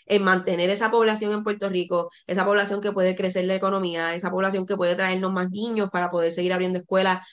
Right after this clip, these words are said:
para poder crecer el país desde adentro, desde lo que somos nosotros.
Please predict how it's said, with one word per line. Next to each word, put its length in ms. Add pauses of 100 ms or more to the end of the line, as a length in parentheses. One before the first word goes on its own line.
para 320
poder 240
crecer 240
el 100
país 280
desde 200
adentro, 400
desde 220
lo 80
que 100
somos 220
nosotros. 580